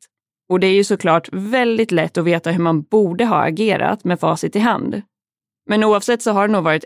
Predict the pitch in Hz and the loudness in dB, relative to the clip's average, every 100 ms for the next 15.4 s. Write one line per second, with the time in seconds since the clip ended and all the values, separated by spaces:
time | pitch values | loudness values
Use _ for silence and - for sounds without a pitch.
0 | - 233 - - 247 - 156 151 170 156 | -4 -4 -4 -4 -2 0 -2 0 0 -2
1 | - 214 196 202 - 180 165 165 156 156 | 0 0 2 2 2 0 -2 -4 -4 -2
2 | 165 208 202 247 196 151 156 147 151 175 | 0 2 2 2 0 0 -2 -2 -4 -6
3 | - - - _ _ _ _ _ _ _ | -6 -6 -10 _ _ _ _ _ _ _
4 | 214 226 247 320 330 220 170 160 165 165 | -2 0 2 0 0 0 0 0 2 2
5 | 160 170 160 156 160 160 - 233 - 262 | 0 0 -2 -2 -4 -4 -2 -2 -2 -2
6 | 226 156 151 - - 208 202 233 175 - | 0 0 0 -2 0 0 2 0 0 -4
7 | - 208 - 170 185 214 208 202 160 156 | -2 -2 0 0 2 2 0 0 0 -2
8 | 180 165 160 175 175 202 240 190 - 190 | -2 -2 -2 0 2 2 4 2 2 0
9 | 175 208 220 165 - 180 202 180 156 160 | 0 0 0 0 -2 -2 -2 -2 0 -2
10 | 156 165 - 156 156 156 151 - 254 220 | -2 -4 -4 -4 0 0 0 -4 -2 0
11 | - - 226 - _ _ _ - 240 240 | 0 0 -4 -8 _ _ _ 0 0 0
12 | 185 175 170 170 180 180 175 214 220 - | 0 0 0 2 2 2 2 2 0 -2
13 | 147 165 170 160 165 165 156 156 160 156 | -2 0 2 2 2 2 2 0 -2 -2
14 | 160 165 185 254 226 165 113 95 180 - | -4 -4 0 2 2 0 -2 -4 -6 -6
15 | - - - | -6 -6 -10